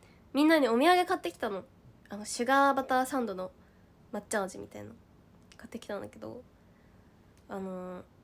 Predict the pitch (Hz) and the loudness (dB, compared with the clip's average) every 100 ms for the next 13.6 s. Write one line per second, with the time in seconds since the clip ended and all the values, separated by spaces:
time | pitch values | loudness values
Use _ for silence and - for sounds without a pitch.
0 | _ _ - - _ - _ _ _ _ | _ _ -20 -20 _ -20 _ _ _ _
1 | - _ _ _ _ _ _ - 247 269 | -20 _ _ _ _ _ _ -4 -2 2
2 | 294 277 277 233 208 202 202 208 - - | 4 4 2 -4 -4 -6 -6 -8 -14 -20
3 | _ _ _ - 247 254 247 247 - - | _ _ _ -4 -2 0 -2 -4 -8 -20
4 | - _ - 240 233 233 226 - _ _ | -20 _ -10 -4 -2 -2 -4 -8 _ _
5 | - - 240 - 240 240 240 202 185 - | -20 -14 -14 -10 -8 -6 -6 -8 -10 -12
6 | - - _ _ _ _ _ - 214 - | -14 -14 _ _ _ _ _ -14 -12 -8
7 | 214 226 226 - - 208 202 220 - - | -6 -6 -8 -12 -8 -6 -8 -10 -18 -20
8 | - - - - - _ - - - - | -20 -20 -20 -20 -20 _ -20 -20 -20 -2
9 | 254 262 233 - 453 453 359 254 247 277 | 2 2 0 4 8 10 10 6 8 8
10 | 269 240 208 254 _ _ _ _ - _ | 8 6 2 -6 _ _ _ _ -20 _
11 | _ - 277 285 - - 269 359 _ _ | _ 4 4 4 -2 0 0 0 _ _
12 | - - - 277 254 277 254 226 208 220 | -20 -12 0 2 4 4 2 -4 -4 -4
13 | 220 226 220 226 233 196 | 0 -2 -2 -6 -6 -8